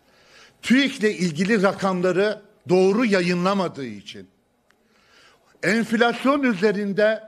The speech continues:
asgari ücretin belirleneceği bildiği halde binlerce vatandaşımızın hakkını, hukukunu yalan beyanlarıyla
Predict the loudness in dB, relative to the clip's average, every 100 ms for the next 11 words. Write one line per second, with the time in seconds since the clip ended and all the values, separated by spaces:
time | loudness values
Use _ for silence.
0 | -4 -2 -2 -4 -2 -2 -6 -4 -4 -2
1 | -2 -2 0 -2 -4 -4 -4 -4 -4 -2
2 | -6 -4 -4 0 -2 -2 -8 -10 -12 _
3 | _ _ _ _ _ -20 _ 0 4 4
4 | 4 2 2 2 0 -2 -2 -4 -4 -4
5 | -2 -4 -4 -16 -12 -2 -2 -2 -4 0
6 | 0 0 -4 -6 -6 -4 -4 0 -2 -2
7 | -14 _ _ -20 -16 0 2 2 2 2
8 | 2 2 2 0 0 0 0 0 0 -2
9 | -4